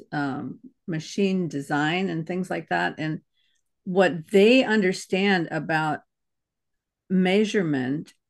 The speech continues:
goes so far beyond what like, a physicist can have all these ideas about how measurement works, but because they're not actually working on a machine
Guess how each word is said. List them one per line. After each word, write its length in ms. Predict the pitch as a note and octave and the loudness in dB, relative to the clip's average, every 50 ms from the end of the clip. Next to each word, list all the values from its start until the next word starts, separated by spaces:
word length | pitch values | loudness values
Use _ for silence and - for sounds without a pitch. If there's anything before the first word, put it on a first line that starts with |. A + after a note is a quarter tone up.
| _ - - F#3 | _ -16 -8 -2
goes 260 | G3+ G3 F3+ E3 - | 0 2 2 2 0
so 300 | - - - G#3+ A3 B3+ | -4 -2 0 2 2 2
far 300 | C4 - A3+ G#3 F#3+ F3+ | 2 2 0 0 2 2
beyond 480 | F#3+ D#3+ D3+ D#3 F#3+ G#3+ G#3 E3 D3+ A2+ | 0 0 -2 0 0 0 0 0 0 -2
what 160 | A2 - - _ _ _ - - | -6 -12 -14 _ _ _ -14 -6
like, 200 | - G3 F#3 F3+ | -2 -2 -2 -2
a 60 | - - | -2 -6
physicist 760 | - - - D#4+ D#4+ D4+ C#4+ G#3+ G#3 - E3+ C#3 - - - | -4 -2 0 0 2 2 0 0 0 -2 -4 -4 -4 -6 -8
can 120 | - F3+ | -6 -2
have 160 | F#3 G3+ G#3 | 0 0 2
all 140 | G3+ F#3+ F#3+ | 2 2 2
these 220 | F#3+ G3 F#3 E3 E3 | 2 2 2 2 0
ideas 720 | D#3+ D3+ C3+ C3+ C3 - F#3 G#3+ G3+ C#3+ A2+ A2 C#3+ - | 0 0 0 -2 -2 0 2 4 4 2 0 -2 -8 -10
about 280 | D#3 D#3+ D3+ C3 C#3 E3 | -8 -6 -6 -4 -4 -4
how 140 | F3+ F3 D#3+ | -4 -2 0
measurement 500 | D3+ D3 E3 E3+ E3 F3 D3+ C#3 A2 A#2+ | 0 0 0 -2 -2 -2 -4 -4 -4 -2
works, 380 | D#3+ F#3+ F#3 C#3 G2+ - - - | 0 0 0 0 0 -4 -8 -10
but 140 | E3 - - | -8 -8 -8
because 280 | E3 - - F3 D#3+ | -8 -4 -2 -4 -2
they're 180 | D#3+ G3 G3 G3 | 0 2 2 4
not 240 | G3+ G3 G3 F#3+ - | 4 2 2 0 -2
actually 640 | - E3+ F#3+ A3 A3 A3 - - - E3 C#3+ C#3 C#3+ D3 | -2 -2 0 0 -2 -4 -8 -8 -4 -2 -2 0 0 0
working 580 | D#3 E3+ F#3 G3+ A3 A3 - E3+ D#3+ F#3+ - | 0 2 4 4 4 2 0 -2 -2 -2 -4
on 200 | C#3+ D#3+ E3 E3 | -4 -4 -4 -2
a 60 | D#3 | 0
machine 680 | C3+ C3 D#3 - - - A#3 A3+ G#3 F3 D#3+ D3+ D3+ D#3 | 0 -2 -2 -4 -4 0 2 2 2 2 2 -2 -4 -6